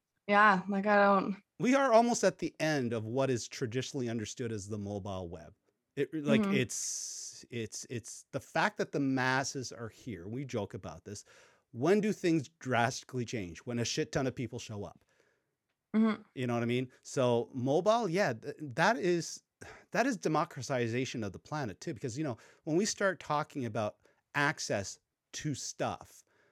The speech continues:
Speaker 2: you know, and we, we, you know, we could talk about blockchain and currency, cryptocurrency, not that I want to, but that model is anybody with a phone on the planet now has a bank account.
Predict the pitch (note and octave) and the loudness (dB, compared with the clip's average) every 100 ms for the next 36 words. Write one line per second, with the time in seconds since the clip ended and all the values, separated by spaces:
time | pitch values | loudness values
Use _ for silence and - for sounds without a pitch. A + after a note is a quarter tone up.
0 | _ - C3+ B2 A#2+ B2 C3 C3 C3 A#2 | _ -6 0 2 0 0 -2 0 -2 -4
1 | C3 B2+ G2+ F2+ G2+ A2 - C3 B2 G2+ | -6 -6 -8 -8 -10 -10 -6 -6 -4 -6
2 | F#2 F#2+ G#2+ A2 C3 - G#2 G2 F2+ - | -8 -8 -6 -6 -6 -6 -6 -6 -8 -8
3 | A#2 A2+ - - B2+ A2+ - B2 A#2 - | -6 -6 -10 -10 -10 -10 -10 -8 -8 -8
4 | G#2 G#2 F#2+ F#2+ B2 C#3+ G#2 A#2+ - - | -8 -8 -10 -8 -8 -8 -10 -10 -12 -20
5 | _ B2+ D#3+ A#3 A#3+ D3 F3+ B3+ C#3 A#2 | _ -2 0 0 -2 0 0 2 2 2
6 | A2 - F3+ G#3+ F#3+ F3+ D#3+ D3 C#3+ - | 0 -2 0 2 0 0 -2 -4 -8 -4
7 | C#3+ G#3 A2+ - - _ _ _ - D#3 | -2 -2 -6 -12 -20 _ _ _ -4 0
8 | D#3 - - G3 B3+ B2+ G#2 C3 D3 D3 | 0 -2 0 0 0 -2 -4 -4 -4 -4
9 | D3 D3+ C3 G3+ A#3 - G#2+ D#2+ | -4 -4 -4 -6 -6 -8 -10 -10